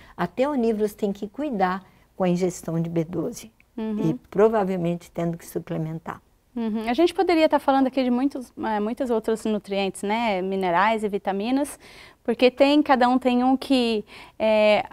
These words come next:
Speaker 2: o cloro, né, tá, também não tá permitindo a absorção, e tem outros problemas, mas nós vamos deixar isso pra uma próxima vez,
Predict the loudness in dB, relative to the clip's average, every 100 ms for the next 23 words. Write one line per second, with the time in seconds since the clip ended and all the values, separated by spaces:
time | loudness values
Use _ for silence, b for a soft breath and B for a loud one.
0 | -4 -4 -2 2 6 8 8 6 4 0
1 | 0 0 0 -2 0 0 0 -10 -6 -4
2 | -2 -2 -4 -4 -4 -4 -2 -2 -2 -4
3 | -6 -6 -2 0 0 0 -2 -2 -4 -2
4 | 0 0 0 -2 -2 -2 -2 -4 -4 -2
5 | -2 -2 -4 -6 -6 -2 -2 -2 -6 -6
6 | -4 -2 -2 0 -2 -2 0 0 0 -6